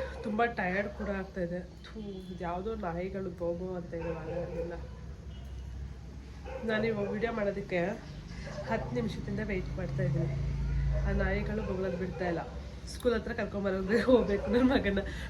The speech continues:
ವಿಡಿಯೋ ಸ್ಟಾರ್ಟ್ ಮಾಡ್ಬಿಟ್ಟು ಆಮೇಲೆ ಹೋಗೋಣ ಅಂದ್ಕೊಂಡಿದ್ದೀನಿ. ಹಾಗಾಗಿ ಸ್ಟಾರ್ಟ್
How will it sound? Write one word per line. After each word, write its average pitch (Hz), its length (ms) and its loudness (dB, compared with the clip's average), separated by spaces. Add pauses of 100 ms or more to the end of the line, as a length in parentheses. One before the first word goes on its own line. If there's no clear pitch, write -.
(100)
ವಿಡಿಯೋ 226 260 12
ಸ್ಟಾರ್ಟ್ 220 280 4
ಮಾಡ್ಬಿಟ್ಟು 220 280 2
ಆಮೇಲೆ 202 240 6
ಹೋಗೋಣ 185 280 4
ಅಂದ್ಕೊಂಡಿದ್ದೀನಿ. 180 540 2 (920)
ಹಾಗಾಗಿ 226 460 2
ಸ್ಟಾರ್ಟ್ 214 300 6